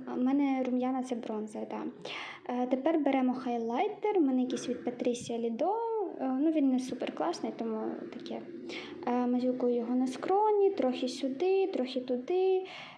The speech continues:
Зараз ще треба трохи під брів його намазюкати, але щось я, видно, забула в цей раз, ну ладно. А, ось. Е, і на іншу щічку теж наносимо, щоб блистіти з двох сторін. Е, власне,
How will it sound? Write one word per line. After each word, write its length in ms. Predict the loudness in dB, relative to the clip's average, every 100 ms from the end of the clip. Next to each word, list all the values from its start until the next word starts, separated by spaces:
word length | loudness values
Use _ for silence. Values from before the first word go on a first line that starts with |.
| -12
Зараз 340 | -4 -2 -2
ще 140 | -4 -4
треба 280 | -2 0 0
трохи 340 | -2 -2 -4
під 220 | -2 -2
брів 360 | 2 2 4 4
його 200 | 4 4
намазюкати, 640 | 6 4 4 2 0 0
але 120 | 0
щось 300 | 0 -4 -6
я, 240 | -2 0 2
видно, 300 | 0 0 -2
забула 400 | -4 -4 -4 -6
в 60 |
цей 220 | -8 -8 -6
раз, 260 | -6 -6
ну 160 | -6 -4
ладно. 240 | -4 -6 -8 -14 _ _ _ _ _ _ _ -20 -16 -14 -14 -16 -20 _
А, 300 | -2 0 -2 -4
ось. 500 | -4 -2 -4 -8 -14 -6
Е, 200 | -2 0 2
і 120 | 4
на 100 | 6
іншу 360 | 4 2 0
щічку 400 | -4 -4 -4 -6
теж 340 | -4 -2 -2 -2
наносимо, 640 | 0 0 0 0 2 2
щоб 320 | 0 -2 0
блистіти 560 | 2 0 0 -2 -2 -4
з 40 |
двох 240 | -4 -6 -6
сторін. 400 | -8 -4 0 0 -2 -8 -10 -10 -12 -16 -20 -14 -6
Е, 580 | -4 -2 -2 -2 -4 -4
власне, 680 | -2 -4 -4 -4 -2 -4